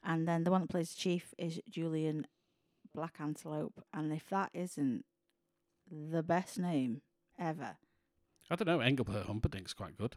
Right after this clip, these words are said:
Speaker 1: It's not as good as Julian Black Antelope, sorry, no, no,
Speaker 2: I
Speaker 1: it's
Speaker 2: don't
Speaker 1: not.
Speaker 2: know. I like it. I, I like the rhythms of it.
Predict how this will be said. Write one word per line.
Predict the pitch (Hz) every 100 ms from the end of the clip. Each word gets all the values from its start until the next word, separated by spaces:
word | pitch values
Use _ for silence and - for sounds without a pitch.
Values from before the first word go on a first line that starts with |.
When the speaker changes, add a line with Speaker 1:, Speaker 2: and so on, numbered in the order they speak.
| -
Speaker 1:
It's | -
not | 180
as | -
good | - 151 -
as | 160 143
Julian | - 143 139 147
Black | 143 151 -
Antelope, | 165 - 147 123 -
sorry, | - 139 180
no, | - - -
no, | 143
Speaker 2:
I |
Speaker 1:
it's | 123
Speaker 2:
don't | 113
Speaker 1:
not. | 110
Speaker 2:
know. | 113 -
I | 131
like | 135 131
it. | -
I, | 139
I | 143
like | 147 139 - -
the | 107
rhythms | 107 113 117 120 120
of | 131
it. | 123